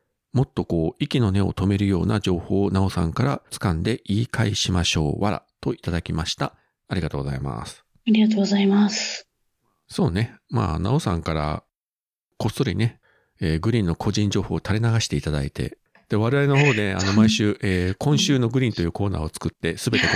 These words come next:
Speaker 1: こで垂れ流すという。<laughs> 誰が楽しいんだ、それ。
Speaker 2: 誰が得するんだろうね。
Speaker 1: 誰も得しないような気がするけどね。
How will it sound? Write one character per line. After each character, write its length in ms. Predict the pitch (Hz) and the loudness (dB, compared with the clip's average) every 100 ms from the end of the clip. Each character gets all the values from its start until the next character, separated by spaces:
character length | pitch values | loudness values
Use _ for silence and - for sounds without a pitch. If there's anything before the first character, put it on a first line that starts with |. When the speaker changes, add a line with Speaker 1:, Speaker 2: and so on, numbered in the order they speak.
| 90 | 0
Speaker 1:
こ 60 | - | -2
で 60 | - - - | -4 -6 -4
垂 140 | 92 | -2
れ 100 | 87 | -2
流 60 | 82 | -4
す 100 | - | -8
と 80 | - | -10
い 80 | - | -8
う。 40 | |
<laughs> 60 | - - - 622 640 719 - 349 349 - - - - - 294 294 - _ - | -6 -8 -10 -16 -14 -10 -2 -2 -2 -6 -10 -10 -8 -4 -4 -6 -16 _ -6
誰 220 | 90 110 | -2 0
が 100 | 127 | 0
楽 200 | - 113 | 0 0
し 80 | 117 | 0
い 20 | |
ん 60 | 107 | -2
だ、 100 | - | -4
そ 100 | - | -8
れ。 80 | - - - - _ - - - - - _ _ - - - - | -4 -4 -4 -8 _ -4 -2 -2 -8 -16 _ _ -4 -2 -2 -2
Speaker 2:
誰 240 | 220 214 | 2 4
が 120 | 190 - | 2 2
得 200 | 214 220 | 0 0
す 160 | - | 0
る 120 | 196 180 | 2 2
ん 40 | |
だ 120 | 170 | 2
ろ 140 | 165 160 | 2 2
う 20 | |
ね。 200 | 170 208 220 - _ - | 2 0 -2 -14 _ -4
Speaker 1:
誰 220 | 90 120 | 0 2
も 100 | 214 | 2
得 180 | 240 - | 0 0
し 100 | 190 | 0
な 80 | |
い 100 | - | 2
よ 60 | 196 | 0
う 20 | |
な 60 | 120 | -2
気 140 | - | -4
が 60 | 101 | -4
す 100 | 98 | -4
る 80 | 107 | -6
け 160 | - | -6
ど 80 | 107 | -2
ね。 100 | 135 | -2